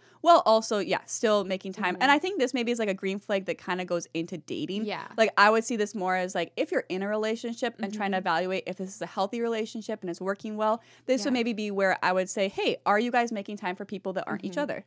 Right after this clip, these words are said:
Speaker 2: Yeah.
Speaker 1: And
Speaker 2: Honestly,
Speaker 1: respecting that.
Speaker 2: yeah, I feel like I, like, Justin does this really well of, like, he really, like, respects our friendship. And I,
Speaker 1: Mm-hmm.
Speaker 2: I, but also, like, wants to, like, take time to hang out with your friends, which is, like, me.
Speaker 1: <laughs>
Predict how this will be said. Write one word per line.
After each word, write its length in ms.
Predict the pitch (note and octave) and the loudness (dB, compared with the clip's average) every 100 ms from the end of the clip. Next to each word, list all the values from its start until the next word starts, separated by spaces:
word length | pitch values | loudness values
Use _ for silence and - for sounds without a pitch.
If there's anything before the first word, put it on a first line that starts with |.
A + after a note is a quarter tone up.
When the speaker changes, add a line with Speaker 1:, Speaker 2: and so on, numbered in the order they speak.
| _ | _
Speaker 2:
Yeah. 240 | G#3 G#3 - _ | -8 -8 -10 _
Speaker 1:
And 240 | C4 A3+ A3+ | 0 2 2
Speaker 2:
Honestly, 0 | |
Speaker 1:
respecting 440 | C#4 C4 - F#3+ | 4 2 2 -2
that. 200 | A2 - _ | -2 -6 _
Speaker 2:
yeah, 260 | A#3 C4 - | -2 -2 0
I 80 | A3+ | -2
feel 240 | - D#4+ | -2 -6
like 100 | A4+ | -2
I, 280 | G4 B3 G#3 | -2 -2 -4
like, 220 | - G#3+ A3 | -8 -10 -6
Justin 380 | B3+ C4+ F#4 | -6 -4 -4
does 160 | E4+ B3+ | -4 -4
this 160 | A#3 G#3 | -8 -8
really 160 | G3+ | -8
well 240 | F#3+ F#3+ F#3 | -4 -4 -4
of, 80 | |
like, 160 | F#3 F#3+ | -8 -12
he 420 | - A#3+ A3+ G#3 - _ _ _ _ | -8 -4 -4 -4 -8 _ _ _ _
really, 460 | - G#3 C#4 C#4 C4 | -12 -6 0 0 0
like, 240 | G#3 - _ F#3 | -2 -6 _ -8
respects 360 | A3+ A#3+ G#3 - | -6 -4 -6 -6
our 140 | F#3+ | -10
friendship. 460 | G#3 A#3+ B3 D#4+ E4 _ | -8 -10 -8 -8 -8 _
And 140 | A3 A3+ | -10 -6
I, 140 | B3+ C4 | -2 -2
Speaker 1:
Mm-hmm. 100 | A#3+ - - | -4 -6 0
Speaker 2:
I, 180 | C#4+ E4 | 0 0
but 140 | C#4+ | -2
also, 240 | - C#4 D#4+ | -2 -2 -4
like, 260 | C4 A#3 - - | -6 -8 -12 -10
wants 320 | A3+ A#3 A#3+ | -6 -6 -8
to, 80 | E4+ | -10
like, 220 | A#3+ G#3 | -10 -10
take 200 | - A3+ | -12 -12
time 320 | A3 A3 G3+ G#3 | -10 -8 -8 -10
to 160 | A3 - _ _ | -14 -16 _ _
hang 240 | - A3 | -8 -4
out 120 | G#3 | -4
with 120 | G#3 G#3+ | -6 -8
your 140 | G3+ | -10
friends, 320 | G3+ D#3 - | -8 -14 -14
which 160 | - - | -16 -16
is, 140 | G#3 | -12
like, 120 | A3+ - - | -12 -14 -14
me. 160 | G4+ - - - | -14 -14 -20 4
Speaker 1:
<laughs> 640 | D4+ - D4 D#4+ D#4+ D4 | 4 4 0 0 -2 -6